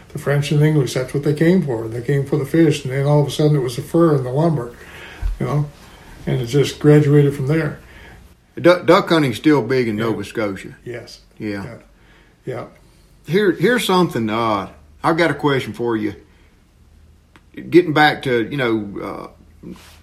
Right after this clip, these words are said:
Speaker 2: hanging somebody on a peg, you know this guy this way, and all of a sudden you know him some other way.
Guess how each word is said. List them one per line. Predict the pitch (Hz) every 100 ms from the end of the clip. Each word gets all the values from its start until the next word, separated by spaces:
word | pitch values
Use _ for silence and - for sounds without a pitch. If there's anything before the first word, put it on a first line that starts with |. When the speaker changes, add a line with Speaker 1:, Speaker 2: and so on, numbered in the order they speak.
| _
Speaker 2:
hanging | - 170 156
somebody | 151 147 147 139
on | 139
a | 120
peg, | 143 139 135 135 131
you | 117
know | 135 135
this | 127
guy | 139 131
this | 120 117
way, | 123 127
and | 123
all | 127
of |
a | 104
sudden | 131 131 113 107 101
you | 113
know | 123
him | 117
some | 107 120
other | 113
way. | 104 107 98